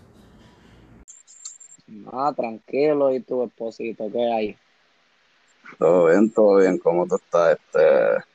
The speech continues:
Speaker 2: Don Cid?
Speaker 1: Nah, ya te dije, bien. Aquí en casa, trabajando un par de cositas,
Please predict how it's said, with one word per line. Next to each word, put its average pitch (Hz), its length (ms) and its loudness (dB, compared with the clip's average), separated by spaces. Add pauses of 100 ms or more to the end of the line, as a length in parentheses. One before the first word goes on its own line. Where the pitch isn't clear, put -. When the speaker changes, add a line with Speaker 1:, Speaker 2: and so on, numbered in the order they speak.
(200)
Speaker 2:
Don 92 200 0
Cid? - 360 -4 (1400)
Speaker 1:
Nah, 131 520 0
ya 127 180 -4
te 123 220 -12
dije, 127 480 -4
bien. 156 440 -2 (600)
Aquí 107 240 -20
en 117 120 -16 (120)
casa, 127 500 0 (720)
trabajando 117 540 -6
un 123 60 -12
par 127 200 0
de 127 180 2
cositas, 135 680 -4